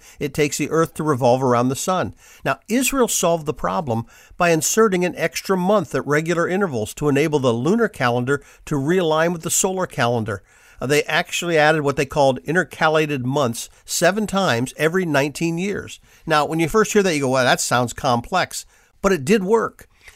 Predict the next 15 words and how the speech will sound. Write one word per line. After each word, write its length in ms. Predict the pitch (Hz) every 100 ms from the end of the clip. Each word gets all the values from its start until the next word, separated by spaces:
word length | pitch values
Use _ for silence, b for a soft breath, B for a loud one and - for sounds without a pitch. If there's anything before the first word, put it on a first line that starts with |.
| -
And 160 | 165 185
we 160 | 262
actually 300 | 208 180 180
do 140 | 156 170
something 340 | 196 190 202
similar. 480 | - 269 214 117 104
We 140 | 170
say 260 | 202 - 185
a 60 | 151
year 300 | 151 175 147
is 100 | -
three 240 | - 175
hundred 220 | 170 151
sixty-five 680 | - - - 151 - 147 127
days, 440 | 147 175 120 123